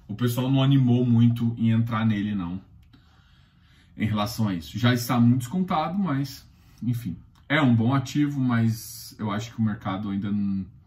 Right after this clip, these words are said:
deu o recado dizendo que ele não quer essa emissão nesse momento. Vamos ver o que, que vai acontecer ainda.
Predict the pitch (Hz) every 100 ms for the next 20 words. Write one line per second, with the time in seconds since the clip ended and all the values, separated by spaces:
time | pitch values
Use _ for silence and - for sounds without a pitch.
0 | _ - _ _ - 104 101 110 - 101
1 | 98 101 98 98 101 104 101 95 113 117
2 | 92 95 - 98 92 95 92 90 104 98
3 | 69 - - - 151 113 104 104 - 98
4 | - 101 101 - 95 87 76